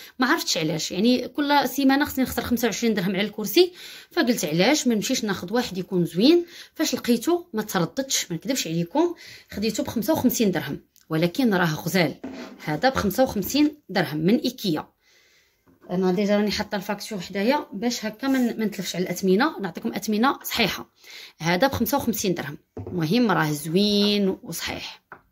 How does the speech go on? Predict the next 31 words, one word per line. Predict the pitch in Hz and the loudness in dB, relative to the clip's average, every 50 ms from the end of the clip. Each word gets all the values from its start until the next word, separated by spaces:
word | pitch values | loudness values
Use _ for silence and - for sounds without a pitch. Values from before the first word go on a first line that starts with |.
| _ _ _ _ _ _ _ _ _ _ _ _ _ _ _ _ _ _ _ _ _ _ _ - | _ _ _ _ _ _ _ _ _ _ _ _ _ _ _ _ _ _ _ _ _ _ _ -12
هانتوما | 156 147 151 - 156 147 139 156 214 285 349 - - _ _ _ _ _ _ - - - - - - - - | -10 -10 -10 -10 -10 -6 -2 0 0 0 0 -4 -8 _ _ _ _ _ _ -20 -20 -20 -20 -20 -20 -20 -10
هذا | - 165 175 180 240 | -4 -2 0 2 4
من | 254 262 | 6 6
ايكيا. | 262 254 262 - - 208 190 - - - - _ _ _ _ _ _ _ _ _ _ _ - | 4 4 0 -4 -2 -2 -4 -4 -4 -6 -14 _ _ _ _ _ _ _ _ _ _ _ -8
آه، | 226 220 220 220 220 220 214 220 | -6 -4 0 2 4 4 4 4
خديت | 208 - - 254 277 311 311 - - - - - - - 180 | 4 2 0 2 4 4 4 2 0 -6 -12 -12 -12 -8 -6
هاد | 165 226 240 | -4 -4 -2
الشبيكه | - - - - 170 185 175 - - 208 - | -2 -2 -4 -2 -2 -4 -4 -4 -4 -6 -6
حتى | - - _ - 214 | -8 -12 _ -4 -2
هي | 160 180 180 180 175 | 0 2 4 4 4
زوينه، | 165 151 156 185 233 226 196 175 170 196 240 - - - - - - - - - - | 4 4 4 6 8 8 8 8 6 6 2 0 -4 -14 -20 -18 -18 -18 -20 -12 -6
عجبتني. | 160 156 170 180 180 170 - 208 226 254 - | -4 -2 0 2 2 2 4 4 2 2 2
هي | 202 214 233 262 | 2 4 6 6
ماشي | 269 262 - 311 | 6 6 4 2
بالضروره | - - - 240 240 240 240 | 0 0 0 2 2 2 0
تاخذوا | 240 254 - - 185 220 226 226 - - _ _ _ _ _ _ - | 0 -2 -4 -2 0 0 0 0 -2 -6 _ _ _ _ _ _ -10
بحال | - - 226 202 | -4 -2 0 2
هادشي | 208 208 - - 240 202 | 2 2 2 2 4 4
من | 196 - | 4 4
ايكيا، | - 180 - - 208 190 180 | 2 0 -2 -2 2 2 4
يعني | 175 180 175 180 180 180 180 - - - - - - - - _ - | 4 6 6 6 6 6 2 0 -6 -16 -20 -20 -20 -20 -10 _ 6
موجود | 415 381 262 311 330 247 | 8 8 8 8 6 6
على | 214 202 220 | 4 4 2
برا، | 185 180 175 180 165 | 2 2 2 2 2
غير | 190 262 - | 4 2 2
انا | - - 254 247 247 | 4 4 4 6 6
مشيت، | 240 - - 254 - - | 6 4 4 2 2 2
مشيت | 202 175 - 247 302 311 277 185 | 0 0 4 4 4 4 4 2
قلت | 226 220 - - | 0 -2 -2 0
ناخذ | 214 208 202 196 - 196 170 180 | 0 0 0 0 0 0 2 2
معايا | 175 165 170 175 208 262 - | 4 4 4 4 4 4 2